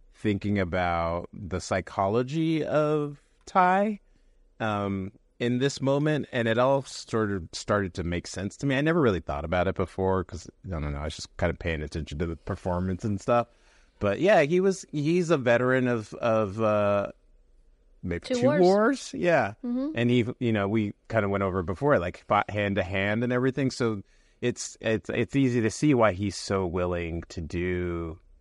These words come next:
Speaker 1: easily, seems easily do the things that he's doing here,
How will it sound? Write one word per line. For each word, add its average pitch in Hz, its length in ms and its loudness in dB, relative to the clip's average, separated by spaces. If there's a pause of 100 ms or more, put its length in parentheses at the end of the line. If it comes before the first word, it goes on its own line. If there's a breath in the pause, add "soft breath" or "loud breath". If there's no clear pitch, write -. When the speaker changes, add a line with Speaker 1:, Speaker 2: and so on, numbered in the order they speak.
(300)
Speaker 1:
easily, 92 680 2
seems 101 360 0
easily 92 380 0
do 87 140 0
the 78 120 -6
things 82 220 -4
that 82 100 -2
he's 78 260 -2
doing 78 480 -2 (100)
here, 67 420 -6